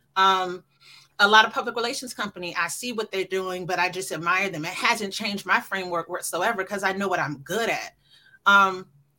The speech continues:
but as far as copying in the region, I mean, copying literally in, in this marketplace, um, it, I've been copied from so many times, it's ridiculous. That's why I had to add intellectual property,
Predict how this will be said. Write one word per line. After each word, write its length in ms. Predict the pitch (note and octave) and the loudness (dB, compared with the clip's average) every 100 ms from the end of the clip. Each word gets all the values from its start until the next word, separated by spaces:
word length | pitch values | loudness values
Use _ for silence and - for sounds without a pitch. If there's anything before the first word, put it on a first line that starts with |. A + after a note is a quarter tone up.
| _ | _
but 140 | A3 G#3+ | 2 2
as 120 | G#3 | 2
far 240 | B3 A#3+ | 4 6
as 160 | A3 - | 6 2
copying 500 | - A#3 A#3+ A#3+ G#3+ | 6 6 6 -2 -4
in 100 | F#3+ | -4
the 100 | F3 | -6
region, 640 | A3 D4 A3 F#3+ F#3 F#3 _ A#3 | -4 -4 -2 -2 -2 -6 _ 0
I 100 | A3 | 0
mean, 140 | G3 | 2
copying 420 | B3+ A#3 G#3 F#3+ | 4 4 2 -4
literally 380 | G#3 G#3+ F#3 E3 | 0 0 -2 -4
in, 220 | D#3+ F3+ | -6 -10
in 240 | - F3+ F3+ | -8 -6 -4
this 240 | A3+ - | -4 0
marketplace, 760 | B3 D4 D4+ E4 D#4 E4 - - _ _ - | 0 0 -2 -2 0 -2 -8 -18 _ _ 0
um, 440 | G#3+ G3+ G3 F#3 _ _ _ _ _ _ _ - | 2 2 0 -6 _ _ _ _ _ _ _ -20
it, 320 | - - - _ _ _ _ _ _ _ _ _ _ F#3+ G#3+ _ _ _ - | -20 -20 -20 _ _ _ _ _ _ _ _ _ _ -14 -14 _ _ _ 6
I've 240 | C4+ D4+ | 6 6
been 480 | D4 C#4 B3 G#3+ F#3+ - | 2 4 4 2 -2 -2
copied 340 | B3 A3 A#3+ | 2 2 0
from 260 | - G#3 G#3 | -4 -2 -2
so 220 | - A3+ | -2 -2
many 240 | A3+ G#3+ | 0 -4
times, 400 | A3 G#3+ G3+ G3 | -2 2 2 0
it's 160 | G3 F#3+ | -6 -8
ridiculous. 460 | F#3 E3+ - C3+ E3 | -8 -8 -10 -8 0
That's 220 | A3 A3 | 0 4
why 100 | A3+ | 4
I 80 | G#3+ | 4
had 180 | G#3 | 0
to 160 | F#3+ G3 | -2 -2
add 280 | F#3+ F3+ F3+ G#3 A#3 | 0 0 -2 -6 -4
intellectual 540 | A#3 G#3 F#3 - F3 | -2 -2 -2 -2 -6
property, 560 | - G3 F#3+ F3+ F3 | 2 4 4 -2 -6